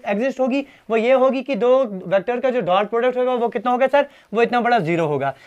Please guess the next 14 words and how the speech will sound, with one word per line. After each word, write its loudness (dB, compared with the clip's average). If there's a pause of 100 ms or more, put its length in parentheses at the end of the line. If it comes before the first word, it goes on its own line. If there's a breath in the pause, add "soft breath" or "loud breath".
(120)
This 0
means 0
that 2
if -8
two -2
vectors 0
A 0
and -2
B 0
are 2
perpendicular -4
to -2
each -4
other, 0